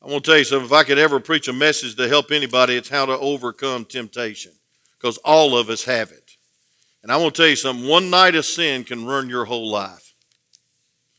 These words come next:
One night of sin can forfeit me from being the pastor of this church.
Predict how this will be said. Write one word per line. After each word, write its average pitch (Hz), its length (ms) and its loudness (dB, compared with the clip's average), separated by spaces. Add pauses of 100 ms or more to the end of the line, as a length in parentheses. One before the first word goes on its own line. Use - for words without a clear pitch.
(160)
One 185 280 4
night 196 240 8
of 147 120 2
sin 156 400 0
can 127 220 -6
forfeit 131 680 -6
me 127 180 -2
from 110 220 -12
being 135 180 -2
the 113 80 -10
pastor 127 480 -4
of 95 80 -18
this 104 140 -14
church. - 460 -20